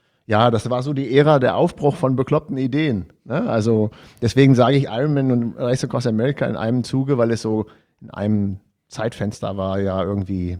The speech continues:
da kamen die Leute, weiß ich auch nicht warum, auf so verrückte Ideen, das mal als Events auszurufen. Ja, und das heißt, so lange gibt's das noch nicht, also noch nicht so wie Paris-Brest-Paris, das ist was, was es schon viel länger gibt als Langstreckenfahrt.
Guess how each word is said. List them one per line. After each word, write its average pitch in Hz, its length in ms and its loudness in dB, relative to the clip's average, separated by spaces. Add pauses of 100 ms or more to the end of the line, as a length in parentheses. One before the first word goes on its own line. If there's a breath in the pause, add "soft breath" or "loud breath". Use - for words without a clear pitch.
(120)
da 92 280 -14
kamen 107 220 -6
die 104 100 -4
Leute, 107 280 -6
weiß 120 180 -4
ich - 80 -2
auch 117 60 0
nicht 117 200 0
warum, 92 260 -4
auf 92 180 -6
so 92 100 -12
verrückte 95 380 -6
Ideen, 98 360 -4
das - 140 -10
mal - 140 -6
als - 160 -10
Events 101 300 -6
auszurufen. - 680 -10 (960 soft breath)
Ja, 127 140 4
und 98 640 -2
das 101 180 -2
heißt, 107 280 -2
so 123 280 4
lange 117 280 4
gibt's 110 240 -2
das 101 200 -4
noch 98 120 -2
nicht, 131 280 2
also 104 220 -6
noch 101 180 -6
nicht 113 200 -8
so 104 280 -4
wie 107 100 0
Paris-Brest-Paris, 110 1080 -6
das 107 140 -8
ist 104 180 -12
was, 107 200 -8
was 107 120 -4
es 107 100 -6
schon 113 160 -10
viel 101 160 -8
länger 123 260 0
gibt 175 280 -6
als - 160 -8
Langstreckenfahrt. 165 1040 -8